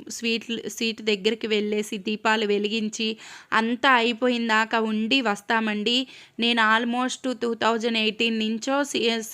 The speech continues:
సిక్స్టీన్ నుంచో వెళ్తున్నామండి. ఎప్పుడు ఇలాగా ఫేస్ చేయలేదన్నమాట.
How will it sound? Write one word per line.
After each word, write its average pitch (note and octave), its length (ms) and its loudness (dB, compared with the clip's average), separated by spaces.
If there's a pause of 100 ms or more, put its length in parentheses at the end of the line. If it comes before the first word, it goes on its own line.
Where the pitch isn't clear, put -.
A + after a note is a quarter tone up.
(120)
సిక్స్టీన్ A#3+ 500 -2
నుంచో A3+ 340 0
వెళ్తున్నామండి. A3+ 920 0 (400)
ఎప్పుడు C4 500 2
ఇలాగా C4+ 360 4
ఫేస్ A#3+ 440 0
చేయలేదన్నమాట. G#3 840 -2